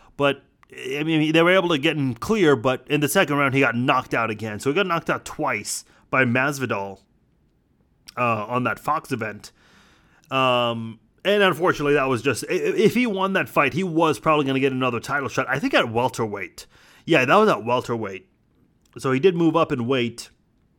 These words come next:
and even, you know, went back down to lightweight even afterwards. Just didn't pan out for him. Uh, listen, remarkable career for him, but, uh, just, uh, didn't pan out. Unfortunately, did not get a U F C title in his career, but certainly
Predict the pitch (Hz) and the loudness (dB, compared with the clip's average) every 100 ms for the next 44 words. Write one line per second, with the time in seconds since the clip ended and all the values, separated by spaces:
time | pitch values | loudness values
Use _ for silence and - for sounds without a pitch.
0 | _ _ _ _ - 139 147 156 147 135 | _ _ _ _ -6 0 2 2 0 -2
1 | 131 139 123 110 139 135 135 - 131 131 | -2 0 0 0 -2 0 0 0 -2 -2
2 | 113 113 131 135 120 123 127 113 120 - | -4 -4 -4 -2 -4 -4 -4 -2 -4 -6
3 | 117 110 107 - - - - 214 202 147 | -6 -4 -6 -10 -20 -12 -6 -2 0 0
4 | 156 151 139 131 135 127 120 _ - - | 2 2 2 0 2 0 -2 _ -20 -10
5 | 139 143 143 - 160 175 226 208 170 143 | -2 0 0 -4 -8 -2 2 2 0 -4
6 | 175 226 240 220 196 185 - 151 156 147 | -2 2 2 2 0 -2 0 0 0 -2
7 | 147 131 123 120 127 - - - - - | -2 0 -2 -2 -2 -2 -4 -20 -20 -20
8 | - 135 135 131 131 202 - 208 196 185 | -8 0 2 2 -2 -4 0 2 4 2
9 | 208 185 202 196 147 139 - 175 165 175 | -2 -2 -2 0 0 -4 -4 -4 -4 -2
10 | 170 160 156 156 151 139 147 139 147 - | 0 0 -2 -2 -2 -2 -2 -4 -6 -6
11 | 139 139 117 - _ _ _ 143 135 127 | -2 -2 -4 -6 _ _ _ -6 -4 -4
12 | - 131 143 123 107 135 - - 190 165 | -2 -2 0 0 0 -4 -4 -4 -4 -2
13 | 156 151 135 | -4 -2 -4